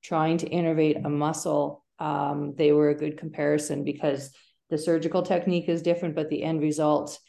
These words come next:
of looking to see if the muscle is innervated, um, could be directly compared versus with the burrowing, you're, you're just burrowing the,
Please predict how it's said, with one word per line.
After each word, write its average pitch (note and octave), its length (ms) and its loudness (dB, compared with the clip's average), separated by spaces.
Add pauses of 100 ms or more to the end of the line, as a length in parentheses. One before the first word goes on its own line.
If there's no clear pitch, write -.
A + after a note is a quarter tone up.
(240)
of D3+ 220 -2
looking D#3 360 0
to C#3+ 60 -4
see D#3 280 0
if D#3 120 -4
the D3 80 -2
muscle D3+ 420 -2
is D3 160 -2
innervated, C#3+ 680 -4 (380)
um, D3 560 -2
could D#3 240 -4
be D3 160 2
directly D3 420 -2
compared D#3 560 -2
versus D3+ 380 -2
with D3+ 160 -8
the D#3+ 60 -4
burrowing, D3 760 2 (240)
you're, D3+ 400 4
you're D3+ 160 -2
just D3+ 300 -2
burrowing D#3 440 2
the, D3 220 -4